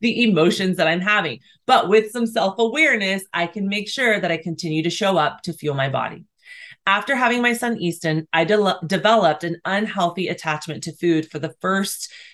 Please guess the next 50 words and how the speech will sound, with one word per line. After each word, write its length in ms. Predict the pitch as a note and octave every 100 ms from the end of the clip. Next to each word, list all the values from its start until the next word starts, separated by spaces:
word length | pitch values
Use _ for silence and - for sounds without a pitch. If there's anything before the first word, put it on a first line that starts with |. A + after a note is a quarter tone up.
| _
few 240 | - F#3
years 300 | E3 D#3+ D3+
of 80 | C#3+
his 160 | D3
life. 340 | C#3 B2 - - _ _ _ -
He 140 | - A3+
was 160 | G#3
in 200 | G#3 A#3+
and 120 | C4 A#3
out 180 | G3+ G#3
of 60 |
the 100 | F#3+
hospital 640 | D#3+ E3 E3 - E3+ D#3+ E3+
a 60 |
lot, 320 | E3 E3+ E3 -
and 100 | D#3+
I 100 | E3
coped 400 | - A3+ A#3+ A#3+
with 160 | F#3+
it 220 | E3+ E3 - -
by 380 | D#3 D3+ D3 _
eating. 500 | F3 F#3 D#3+ B2 C3 -
I 140 | E3+
needed 300 | E3 F3 G#3+
to 140 | A#3 A3+
feel 240 | F#3+ E3+
some 300 | E3 F#3 F3
joy. 420 | C3+ F3 D#3+ D3+ D3
I 80 | D#3
needed 340 | E3 F#3 G#3
to 180 | - -
escape, 540 | F#3+ - - D#3 - -
and 120 | F3
my 220 | E3 D#3+ - -
food 440 | F3+ A3 D#4 F4+ - - -
was 240 | F3 E3+
exactly 580 | - D3 D3 C3 C3 D3
that. 240 | C#3+ -
For 100 | -
just 460 | F3+ - A#3 A#3 -
a 40 |
moment, 600 | A#3 A3 G#3+ G3 B2 - - - -
I 140 | F3
could 180 | E3+ F3
feel 260 | G3 F3 E3+
pleasure 440 | D#3+ D3+ E3 G#3+
and 240 | A3+ E3+
not 160 | E3 -
stress 420 | - - D#3+ -
and 180 | - D#3+